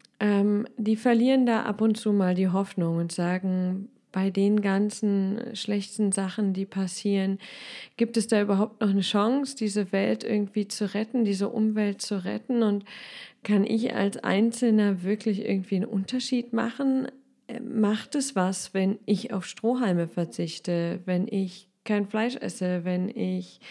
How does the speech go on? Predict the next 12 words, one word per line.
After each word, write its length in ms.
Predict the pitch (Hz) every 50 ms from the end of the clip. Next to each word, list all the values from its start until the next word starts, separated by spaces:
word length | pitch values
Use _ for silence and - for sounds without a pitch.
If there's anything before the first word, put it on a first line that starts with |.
| - - - - - - - _ -
keine 260 | - 214 220 220 220
Plastiktüten 880 | 220 240 269 302 277 - 277 247 - - - - 170 170 - 175 160 160
mehr 200 | 165 - 165 165
benutze? 760 | 160 170 82 85 85 - 175 - - - - 92 202 214 - _ -
Ähm, 360 | 196 190 190 190 196 202 - _ -
was 280 | - 190 220 220 - -
kann 180 | - 233 214
ich 220 | - - 247 262 240
als 200 | 214 208 - -
Einzelner 540 | - 214 214 233 226 - - 208 196 185 -
eigentlich 400 | 196 185 180 - 190 175 - -
tun? 280 | - - 202 180 156